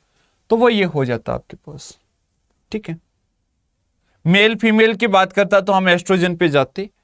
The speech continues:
अब आपके पास एकमात्र आंसर क्या बचा है? एकमात्र ऑप्शन बी आपके पास आंसर बचा है।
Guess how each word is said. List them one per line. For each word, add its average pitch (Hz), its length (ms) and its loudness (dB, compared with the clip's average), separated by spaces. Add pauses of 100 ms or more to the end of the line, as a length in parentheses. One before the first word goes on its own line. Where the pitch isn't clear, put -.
(240)
अब 196 140 2
आपके 196 260 0
पास 185 300 0
एकमात्र 190 460 2
आंसर 170 300 0
क्या 170 160 2
बचा 135 280 -4
है? 160 200 -10 (1300)
एकमात्र 180 460 -2
ऑप्शन 175 340 -2
बी 165 140 0
आपके 131 260 -2
पास 117 260 -14
आंसर 120 260 -16
बचा - 280 -20
है। 147 80 -20